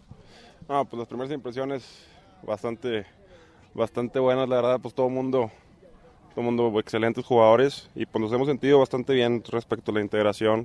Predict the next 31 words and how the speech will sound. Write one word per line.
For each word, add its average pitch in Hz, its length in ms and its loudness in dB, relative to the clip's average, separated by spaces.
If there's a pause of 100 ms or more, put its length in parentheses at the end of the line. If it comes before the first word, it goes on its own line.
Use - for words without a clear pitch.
con 104 140 -8
el 104 80 -2
equipo. 110 340 -8 (760)
Hemos 110 240 -4
tenido 113 480 2 (100)
oportunidad 104 540 -2
de 113 60 4
estar, 110 300 2 (360)
de - 60 -14
estar 101 180 -4
participando 107 720 0 (760)
bastantito, 107 520 -4
se 117 60 -4
puede 117 160 0
decir, 117 180 0
en 120 60 0
los 117 100 -4
entrenamientos. 113 720 -2 (260)
Este, 101 840 0 (540)
y 120 60 -6
no, 143 100 6
pues 139 120 -2
todos 131 120 4
nos 135 100 0
han 127 100 -2
dado 135 100 4
una 135 100 4
buena, 135 320 2 (840)
un 131 80 -4
buen 127 120 6
recibimiento. 120 520 0